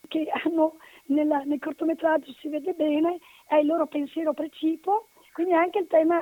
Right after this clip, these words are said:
della famiglia con tutti gli elementi transgenerazionali, perché ci sono il nipotino, la madre, insomma ci sono più figure,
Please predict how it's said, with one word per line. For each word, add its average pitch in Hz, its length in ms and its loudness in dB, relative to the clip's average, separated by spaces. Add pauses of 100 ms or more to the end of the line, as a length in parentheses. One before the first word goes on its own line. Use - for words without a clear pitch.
(140)
della 285 240 -2
famiglia 320 640 0
con 302 320 0 (360)
tutti 339 260 -4
gli 320 80 0
elementi 302 800 0 (260)
transgenerazionali, 294 1400 -2
perché 269 240 -10
ci 269 120 -16
sono 262 460 -6 (400)
il 269 120 -4
nipotino, 302 800 0
la 302 120 -8
madre, 311 460 -2
insomma 311 220 -4
ci 285 120 -8
sono 320 240 -6
più 302 180 -12
figure, 320 460 0